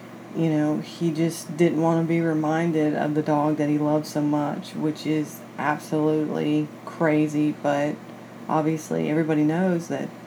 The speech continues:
dogs are people too. I mean, they're like our humans. They're our babies.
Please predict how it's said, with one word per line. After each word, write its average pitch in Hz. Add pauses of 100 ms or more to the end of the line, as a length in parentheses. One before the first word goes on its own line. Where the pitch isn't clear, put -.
(140)
dogs 143 (100)
are 147 (100)
people 208
too. 220 (140)
I 139
mean, 147
they're 160
like 175
our 165
humans. 147
They're 156 (400)
our 165
babies. 160